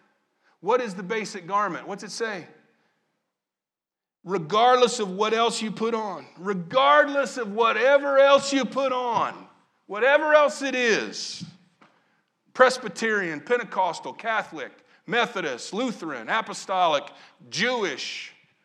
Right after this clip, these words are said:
Muslim, Hindu, whatever, whatever else you put on,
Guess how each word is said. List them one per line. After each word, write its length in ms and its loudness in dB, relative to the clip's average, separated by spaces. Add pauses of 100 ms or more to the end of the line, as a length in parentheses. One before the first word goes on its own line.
(220)
Muslim, 760 -2 (1040)
Hindu, 760 -6 (800)
whatever, 720 6 (800)
whatever 400 4
else 240 6
you 80 -2
put 240 2
on, 320 -4